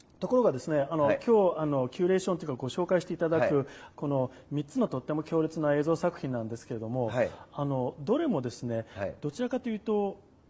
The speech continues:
Speaker 1: 二千何年という。
Speaker 2: 結構前です。十年ぐらい前だったり、十年以上前の作品もありますね。
Speaker 1: ね。
Speaker 2: はい。
Speaker 1: ところがですね、非常にその、まあ、あの、全部拝見したのですが、
Speaker 2: はい。
Speaker 1: あの、ざっくりした印象として、なんかね、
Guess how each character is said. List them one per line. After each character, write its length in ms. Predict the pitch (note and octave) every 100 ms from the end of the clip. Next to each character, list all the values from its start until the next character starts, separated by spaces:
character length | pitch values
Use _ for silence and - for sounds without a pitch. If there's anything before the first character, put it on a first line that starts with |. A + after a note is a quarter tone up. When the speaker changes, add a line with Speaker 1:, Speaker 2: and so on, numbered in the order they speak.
| - -
Speaker 1:
二 180 | D3+ F3+
千 600 | - C#4+ B3+ F3+ C3+ B2+ - -
何 260 | D3+ E3+ F3+
年 120 | B2
と 120 | A2
い 100 | A2+
う。 20 | G2
Speaker 2:
結 140 | -
構 80 | A#2+
前 160 | C3
で 80 | G#2
す。 80 | E2+
十 160 | A2+ D#3
年 120 | D3+
ぐ 120 | E3
ら 100 | D3+
い 20 | A2
前 140 | G#2+
だ 80 | F#2+
っ 20 |
た 100 | F2
り、 60 | F#2
十 100 | C#3+
年 120 | C#3
以 20 |
上 100 | A2
前 140 | G#2+ A2+
の 100 | F2
作 140 | - -
品 100 | F#2
も 60 | F3
あ 60 | D#3+
り 40 |
ま 60 | E2+
す 80 |
ね。 100 | F2+
Speaker 1:
ね。 60 | A2 - - -
Speaker 2:
は 140 | F2+
い。 80 | - -
Speaker 1:
と 100 | G3
こ 120 | C4
ろ 100 | C#4+
が 100 | G3
で 80 | C3
す 80 |
ね、 180 | D#3 D3+
非 140 | D#3+ E3+
常 320 | G#3+ C4 C4+
に 140 | C4+
そ 160 | - A#3
の、 260 | G#3+ G3+ - - -
ま 120 | F3
あ、 140 | D#3 E3
あ 20 |
の、 100 | D#3
全 160 | G#3
部 60 | G#3
拝 180 | B2 D#3+
見 200 | E3+ E3
し 40 |
た 80 | -
の 100 | E3
で 100 | B2+
す 140 | -
が、 200 | B2+ B2
Speaker 2:
は 100 | A#2
い。 80 | A2+ - -
Speaker 1:
あ 120 | D3
の、 220 | B2+ A#2+ - -
ざ 120 | E3
っ 80 | -
く 180 | -
り 80 | C#4
し 40 | -
た 140 | D#3
印 80 | D3
象 160 | D3+
と 80 | C#3+
し 60 | A#2+
て、 180 | D3 C#3+
な 100 | E3+
ん 100 | F3+
か 140 | - C3+
ね、 240 | C3 G#2